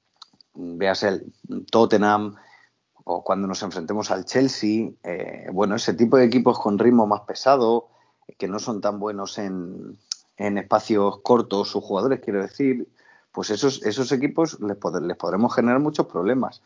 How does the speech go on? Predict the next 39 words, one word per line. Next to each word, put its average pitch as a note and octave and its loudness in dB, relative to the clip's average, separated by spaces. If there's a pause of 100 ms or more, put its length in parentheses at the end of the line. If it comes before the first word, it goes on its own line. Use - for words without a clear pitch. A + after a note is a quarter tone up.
(420)
Luego G2 0
hay A#2 0
otros A2+ -4
equipos, D3+ 0
Arsenal, A2 2
Manchester G#2+ -6
City, B2+ 0
meto A2+ 0
ahí G2+ 2
al F#2 -2
Brighton A#2+ 0
por B2+ -6
las G2 -4
características G2+ -8
de G2 -8
sus G2 -18
jugadores, B2+ -2 (560)
que F2 0
esos F#2+ -4
son A2+ 2
partidos A#2 2
donde G2 -4
vamos F#2+ 0
a A#2 0
pasarlo B2 -2
muy C3 0
mal. A#2+ -2 (400)
Pero F#2+ -2
bueno, C3+ 2
es D3 -2
que G#2 -6
cada F#2 2
equipo B2 0
tiene B2 4
su, B2 -4
su B2 -2
modelo A#2+ 4
de A2 2
juego D3+ 0